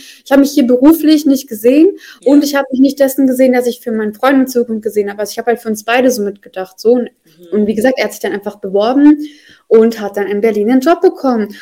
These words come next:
Speaker 1: Und das
Speaker 2: Geil.
Speaker 1: haben wir mitbekommen, als ich in, äh, als wir gerade in Norwegen waren.
Speaker 2: Mhm.
Speaker 1: Und, äh, ich war so, „What? Von Norwegen, Berlin? Was?“ Und Norwegen war so
Speaker 2: Ja.
Speaker 1: leise, weißt du? Es war so alles so,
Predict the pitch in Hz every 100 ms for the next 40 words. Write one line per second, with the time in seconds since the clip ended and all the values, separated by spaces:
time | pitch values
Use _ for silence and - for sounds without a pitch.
0 | - 226 214 214 240 220 208 254 - -
1 | - 226 240 240 208 208 208 - 208 208
2 | 208 202 196 202 190 208 202 220 220 208
3 | 208 226 240 220 214 196 190 202 262 370
4 | - _ _ 208 214 214 208 208 214 -
5 | - 208 202 208 208 208 202 208 196 247
6 | 302 294 - _ - 220 208 240 294 294
7 | 311 277 240 214 208 302 330 - _ -
8 | 226 330 349 - - - 233 247 262 254
9 | 233 214 202 208 294 294 233 196 202 240
10 | - 339 359 262 233 226 - 247 277 269